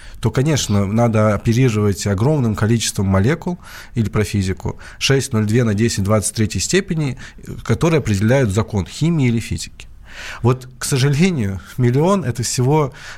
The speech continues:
а, один в шестой степени. И, соответственно, законы, которые выведены на таком количестве образцов, законами природы являться не могут. И всегда, когда мы говорим про исследование миллиона образцов, нужно понимать, что это достаточно условная величина. Это во-первых.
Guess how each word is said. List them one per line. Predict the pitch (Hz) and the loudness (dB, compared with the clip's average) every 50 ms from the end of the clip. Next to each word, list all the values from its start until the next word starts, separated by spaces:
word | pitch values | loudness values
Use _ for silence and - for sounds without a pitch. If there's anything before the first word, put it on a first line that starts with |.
| - | -6
а, | - 104 104 110 110 | -2 2 2 2 2
один | - 117 113 110 113 143 165 160 151 135 120 107 | 2 2 2 2 2 2 2 2 2 2 0 0
в | - | -2
шестой | - - 113 - - 139 117 110 | -2 -4 -4 -2 0 0 0 0
степени. | - - - 90 80 - - - - - - - - - - - - - | 0 -2 -4 -4 -4 -6 -8 -16 -16 -18 -18 -18 -18 -16 -16 -16 -8 -2
И, | - 120 | 0 2
соответственно, | - 139 135 131 151 143 - - 143 135 | 2 2 2 2 2 2 2 2 2 2
законы, | 131 135 135 135 180 185 175 151 131 | 2 2 2 2 2 2 2 2 2
которые | 127 120 - 135 127 135 131 | 0 0 0 2 2 2 2
выведены | 131 156 160 143 127 113 110 110 107 107 110 | 2 2 2 2 2 2 2 2 2 2 2
на | 117 120 | 2 2
таком | - 123 123 - 226 233 220 | 2 0 -2 0 0 0 2
количестве | - - 156 143 135 120 120 113 - - 110 107 | 2 0 0 2 0 0 0 -2 -2 -2 0 0
образцов, | 104 98 98 104 - - - 107 90 - - - - - | 0 0 0 -2 -2 -4 -4 -4 -4 -4 -6 -10 -6 -2
законами | 104 113 113 - 156 151 147 143 | 0 0 0 0 0 2 2 0
природы | 123 127 - 135 135 175 175 147 | 0 0 0 0 2 2 2 2
являться | 135 120 110 113 120 110 - - 117 | 2 2 2 2 2 0 -2 -2 -2
не | 110 107 | 0 0
могут. | 110 107 95 85 - - - - - - - - - - - - | 2 2 0 0 -2 -6 -14 -18 -20 -20 -18 -16 -16 -14 -4 -2
И | 127 123 | 0 2
всегда, | - - 151 143 151 180 160 | 2 2 2 2 2 2 2
когда | - 127 117 120 123 | 2 0 0 0 0
мы | 123 | 2
говорим | 120 123 127 135 135 143 135 | 2 2 2 2 2 0 0
про | 113 117 120 120 | 0 2 2 2
исследование | 120 - - - 147 139 123 117 113 117 117 | 2 0 0 0 0 0 2 2 2 2 4
миллиона | 123 123 127 139 131 123 120 117 | 4 4 4 2 2 2 2 2
образцов, | 107 107 135 131 214 220 - | 0 0 0 0 0 0 0
нужно | 175 165 151 151 147 | 2 2 2 2 0
понимать, | - 143 139 139 135 131 113 135 - | 0 0 2 2 4 4 2 2 0
что | - - 139 | -2 0 0
это | 156 175 - 127 | 0 0 0 -2
достаточно | 113 110 107 - 139 139 127 - - 127 123 | -2 -2 -2 0 0 0 -2 -2 -2 0 0
условная | 117 - - 143 135 113 107 104 | 0 0 0 0 2 2 2 2
величина. | 95 90 87 90 - - - 90 90 143 | 0 0 -2 -4 -8 -8 -8 -6 -6 -6
Это | 120 - 123 | -4 -2 -2
во-первых. | 120 117 - - 101 - - - | -2 -2 -2 -4 -6 -6 -8 -16